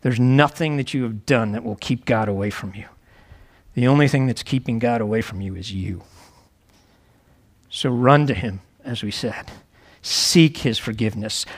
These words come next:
Recognize that that's the kind of God he is. He's a God that in Ezekiel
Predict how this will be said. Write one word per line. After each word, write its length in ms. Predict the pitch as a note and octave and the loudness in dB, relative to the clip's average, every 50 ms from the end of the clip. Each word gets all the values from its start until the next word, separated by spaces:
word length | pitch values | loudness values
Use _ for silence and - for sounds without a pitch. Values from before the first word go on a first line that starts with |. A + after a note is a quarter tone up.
| - - | -8 -4
Recognize 760 | C#3+ B2+ C3+ D3+ D#3+ D#3 - D3 C3 C#3 C3 B2 B2 B2+ A#2 | 0 4 6 6 6 4 0 -6 -8 -8 -8 -8 -8 -8 -10
that 160 | C3+ A#2 - | -12 -10 -8
that's 240 | - - A2 - - | -8 -8 -8 -8 -10
the 80 | - | -10
kind 300 | - - - D3 C#3 B2+ | -10 -8 -6 -6 -6 -6
of 160 | A#2+ A2 A#2+ A#2 | -8 -10 -8 -6
God 320 | C#3+ C#3 B2+ B2 B2 A#2 | -4 -4 -2 -2 -4 -6
he 260 | - B2+ A#2 A#2+ B2+ | -6 -6 -4 -2 0
is. 320 | C3+ C3 A#2+ G#2+ G#2 - - - - - - - - - - - - _ _ | 2 2 0 0 -2 -6 -10 -12 -14 -16 -18 -20 -20 -20 -20 -20 -20 _ _
He's 100 | - - | -8 -2
a 40 | C#3 | 2
God 220 | C3+ D3+ D#3 D3+ | 4 4 6 4
that 140 | D3 C#3+ - | 4 -2 -4
in 260 | - D#3 D3 D3 - - - - _ _ - | -4 -4 -4 -4 -4 -6 -10 -20 _ _ -4
Ezekiel 400 | D#3 E3+ F3 E3 - F3+ D#3 | -2 -2 -2 2 2 2 2